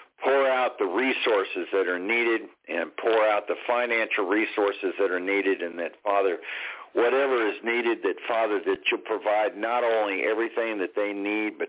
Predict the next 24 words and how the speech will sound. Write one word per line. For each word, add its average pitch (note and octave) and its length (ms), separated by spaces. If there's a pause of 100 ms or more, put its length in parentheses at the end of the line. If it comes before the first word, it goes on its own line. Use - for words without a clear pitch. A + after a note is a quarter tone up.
(120)
Father, G2+ 380
but - 180
more B2 280
than C#3 200
enough, F#2+ 380 (200)
more B2 260
than D#3 180
enough, G#2+ 400 (560)
more F3+ 320
than D#3+ 160
enough, G2 380 (100)
Father, G2 380
according G2 460
to F#2 60
your F2 180
riches. F2+ 400 (460)
And E2 200
so, F#2 240
Father, G2 280
we F#2 180
just F#2 200 (100)
give F#2+ 160
you F2+ 240
thanks, G#2 320